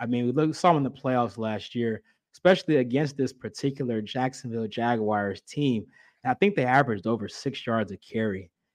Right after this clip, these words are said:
in that game. I, I think when, when they're dedicated to the run and they get a little more creative in their schemes, and we didn't see much McKinnon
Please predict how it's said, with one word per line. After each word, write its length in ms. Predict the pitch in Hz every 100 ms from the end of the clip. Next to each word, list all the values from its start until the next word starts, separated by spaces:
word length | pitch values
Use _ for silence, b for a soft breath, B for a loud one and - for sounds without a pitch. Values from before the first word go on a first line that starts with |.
| -
in 80 | 110
that 220 | 107 98 -
game. 400 | 107 107 98 104
I, 260 | 120 120
I 40 | 131
think 340 | - 139 135
when, 300 | 127 123 123 - _ _ _ _ -
when 140 | 120
they're 240 | 120 113 107
dedicated 600 | 107 123 131 - 127 113
to 60 | -
the 100 | 107
run 400 | 104 113 107 104 _ _ _
and 100 | 127
they 60 | 117
get 80 | 131
a 40 |
little 140 | 127 123
more 160 | 110
creative 460 | - - 117 113 104
in 80 | 107
their 100 | 98
schemes, 640 | - - 135 135 127 - -
and 180 | 151 147
we 80 | 185
didn't 140 | 147
see 180 | - 131
much 240 | 120 117 101
McKinnon 500 | 101 - 123 120